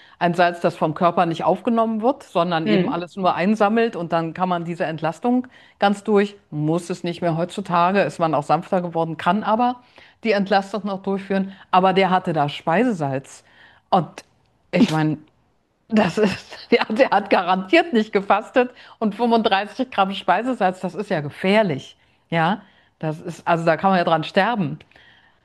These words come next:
Speaker 2: Hat er
Speaker 1: Ähm,
Speaker 2: das
Speaker 1: ja,
Speaker 2: auch
Speaker 1: und
Speaker 2: so, hat er das auch so gesagt? Also ich nehme
Speaker 1: Na,
Speaker 2: jetzt
Speaker 1: er
Speaker 2: einfach
Speaker 1: hat's
Speaker 2: hier
Speaker 1: nicht
Speaker 2: so ein
Speaker 1: getrunken, sondern er hat ein Bild
Speaker 2: Ach so.
Speaker 1: gezeigt und hatte dann halt dieses Salz. Er hat überhaupt keine Ahnung vom Fasten.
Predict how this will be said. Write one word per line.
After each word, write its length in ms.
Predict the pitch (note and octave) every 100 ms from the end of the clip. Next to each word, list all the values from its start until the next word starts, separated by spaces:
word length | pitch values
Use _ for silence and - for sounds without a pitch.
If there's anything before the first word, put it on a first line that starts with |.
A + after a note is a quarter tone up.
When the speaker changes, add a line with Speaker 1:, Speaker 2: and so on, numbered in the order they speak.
| _ - F#3
Speaker 2:
Hat 320 | F3+ F#3 F#3 C#4+
er 80 |
Speaker 1:
Ähm, 20 | C#4+
Speaker 2:
das 160 | C#4
Speaker 1:
ja, 0 |
Speaker 2:
auch 160 | G#3+ C4
Speaker 1:
und 0 |
Speaker 2:
so, 360 | A3 C4 A3 F#3+
hat 200 | G#3 A#3+
er 80 | D#4+
das 160 | C4 -
auch 140 | G#3+
so 160 | - G3+
gesagt? 440 | E3 D#3 C4+ -
Also 120 | A3+
ich 120 | A3+
nehme 120 | A3 C#4+
Speaker 1:
Na, 20 |
Speaker 2:
jetzt 100 | F3+
Speaker 1:
er 120 | F#3+
Speaker 2:
einfach 0 |
Speaker 1:
hat's 120 | A#3
Speaker 2:
hier 120 | B3+ G#3+
Speaker 1:
nicht 60 |
Speaker 2:
so 20 |
ein 280 | A3+ G#3+ F#3+
Speaker 1:
getrunken, 340 | A3+ C4 F4+ F#4+
sondern 300 | D4 B3+ A3
er 40 |
hat 160 | G3+ G3
ein 100 | F3+
Bild 220 | G#3 D4+
Speaker 2:
Ach 100 | -
so. 100 | D#4
Speaker 1:
gezeigt 340 | - D4 F#4
und 140 | B3+ A3+
hatte 220 | A#3 A#3
dann 220 | A3 G#3
halt 200 | G#3 G#3
dieses 280 | G#3 F3+ F3
Salz. 240 | F#3+ F#3+ G#3
Er 80 | G3
hat 120 | G#3+
überhaupt 280 | E3 C#3+ -
keine 260 | F3 D#3
Ahnung 300 | B2+ C3+ D#3
vom 200 | - C3+
Fasten. 440 | - B2+ - -